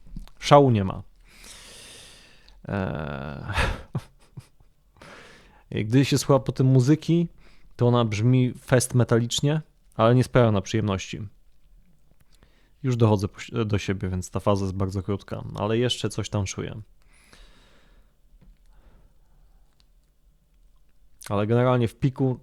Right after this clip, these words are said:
słyszymy taki bardzo metaliczny dźwięk, e, echo.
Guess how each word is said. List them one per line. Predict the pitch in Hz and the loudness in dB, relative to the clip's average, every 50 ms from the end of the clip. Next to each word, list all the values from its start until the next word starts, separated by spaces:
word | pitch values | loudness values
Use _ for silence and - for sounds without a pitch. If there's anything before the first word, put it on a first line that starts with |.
| _ _ _ _ _ _ _ _ _ - | _ _ _ _ _ _ _ _ _ -14
słyszymy | - - 123 117 - - 127 127 120 | -12 -8 -4 0 2 2 2 2 2
taki | - 120 - - 110 | 0 -4 -6 -6 -4
bardzo | 107 117 120 113 110 113 113 | 0 2 2 2 2 2 2
metaliczny | 113 110 - - 110 107 110 113 - - - 110 101 98 95 95 98 | 2 2 2 2 2 0 0 -2 -4 -6 -4 -2 -2 0 0 -2 -2
dźwięk, | 98 98 95 117 113 113 113 - - - | -4 -4 -2 0 0 0 0 -2 -4 -8
e, | 101 - - _ | -10 -10 -6 _
echo. | - 147 135 127 - - 101 92 90 | 4 4 4 4 4 0 -2 -2 -4